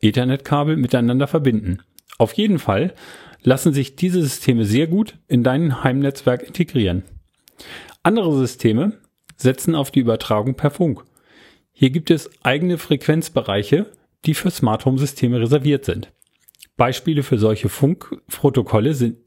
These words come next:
Zigbee, Z-Wave oder Bluetooth. Eine weitere Möglichkeit, die Daten zu übertragen, bietet das vorhandene Stromnetz.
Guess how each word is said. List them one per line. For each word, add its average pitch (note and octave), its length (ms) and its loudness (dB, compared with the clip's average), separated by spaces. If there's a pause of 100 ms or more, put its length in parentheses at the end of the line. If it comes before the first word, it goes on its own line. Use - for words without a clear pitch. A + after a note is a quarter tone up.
(120)
Zigbee, A#2+ 600 0 (680)
Z-Wave C#3 760 0 (560)
oder B2 180 4
Bluetooth. B2+ 560 -2 (1080)
Eine B2 200 0
weitere F3 280 0
Möglichkeit, A#2 720 0 (240)
die A#2 100 4
Daten A2 320 0
zu - 140 -2
übertragen, G#2 600 -2 (420)
bietet F#3 300 2
das - 160 -2
vorhandene C#3 500 0
Stromnetz. D3+ 640 -2